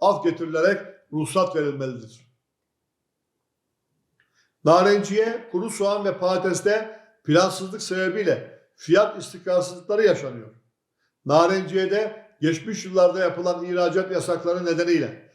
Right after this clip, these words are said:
yurt dışı pazarlarımız rakip ülkelere yöneldi. Halen ihracatımız açık olmasına rağmen üreticilerimizin ürünleri dalında kaldı, fiyatlar geriledi. Kuru soğanda halen ihracata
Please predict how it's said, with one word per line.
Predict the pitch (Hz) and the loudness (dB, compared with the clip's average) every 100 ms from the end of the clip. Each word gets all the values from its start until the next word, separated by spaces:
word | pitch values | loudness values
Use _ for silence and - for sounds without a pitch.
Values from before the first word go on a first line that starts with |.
| _ _ | _ _
yurt | 151 208 - | 0 0 0
dışı | 180 180 | -6 -2
pazarlarımız | 175 170 180 170 160 170 214 - - _ _ 127 | 0 2 2 2 0 0 0 -2 -20 _ _ 0
rakip | 147 165 220 185 | 2 2 0 -10
ülkelere | 156 180 185 | -8 -2 4
yöneldi. | 233 185 127 120 - _ _ _ _ _ _ _ | 4 2 -4 -10 -18 _ _ _ _ _ _ _
Halen | - 185 208 202 | 4 6 6 2
ihracatımız | 180 180 175 180 180 185 233 - | 0 0 0 0 -2 -4 -6 -6
açık | 165 - | -8 -2
olmasına | 202 175 170 180 160 156 | 0 2 -2 -2 -2 0
rağmen | 202 156 156 147 - _ _ - | 0 -2 -6 -10 -20 _ _ -8
üreticilerimizin | 143 170 180 170 185 185 185 190 202 | -2 -2 -4 -4 -2 -2 -4 -6 -6
ürünleri | 180 180 175 180 147 | -4 -2 2 0 0
dalında | 156 170 170 185 | -2 -2 -4 -4
kaldı, | 170 170 165 214 214 - _ | -2 0 4 4 4 -8 _
fiyatlar | - 170 170 185 170 143 | 2 2 2 0 -2 -2
geriledi. | 147 143 120 113 - _ _ _ _ _ _ _ | -4 -4 -6 -10 -18 _ _ _ _ _ _ _
Kuru | 151 208 | 2 2
soğanda | 226 226 196 165 165 190 - - | 4 2 2 2 0 -2 -8 -14
halen | - 190 220 202 | 0 2 2 -2
ihracata | 185 185 185 170 185 170 196 220 - - | -6 -4 -2 -2 -2 -2 -2 -2 -6 -16